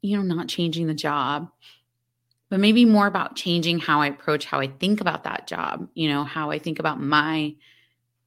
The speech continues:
and the way I show up in my job, you know?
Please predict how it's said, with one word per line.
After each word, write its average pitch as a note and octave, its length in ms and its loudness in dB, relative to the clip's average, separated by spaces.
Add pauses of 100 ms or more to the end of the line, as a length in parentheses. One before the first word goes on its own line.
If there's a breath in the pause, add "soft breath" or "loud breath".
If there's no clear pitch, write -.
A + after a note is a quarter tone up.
(140)
and E3 100 0
the D#3+ 60 2
way D#3 220 4
I D3+ 40 -4
show C#3+ 240 -4
up - 200 0
in D#3+ 100 0
my C#3+ 140 2
job, - 520 -4
you D3+ 140 -2
know? C#3+ 320 0